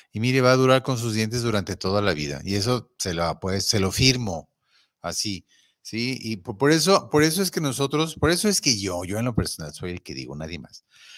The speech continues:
¿sí? Que el dentista no es caro, pero nuestro descuido sí.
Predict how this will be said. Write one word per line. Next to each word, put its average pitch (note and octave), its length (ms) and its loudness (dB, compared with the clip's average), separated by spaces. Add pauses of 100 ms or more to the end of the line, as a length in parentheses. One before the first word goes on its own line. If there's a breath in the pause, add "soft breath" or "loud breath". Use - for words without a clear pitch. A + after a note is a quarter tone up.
(260 loud breath)
¿sí? F#2 300 -6
Que A#2+ 140 0
el A2+ 80 2
dentista A#2 480 0
no C3+ 120 2
es - 120 0
caro, G#2 420 0 (480)
pero A2 160 2
nuestro G2+ 280 0
descuido G2+ 420 -4
sí. - 320 -8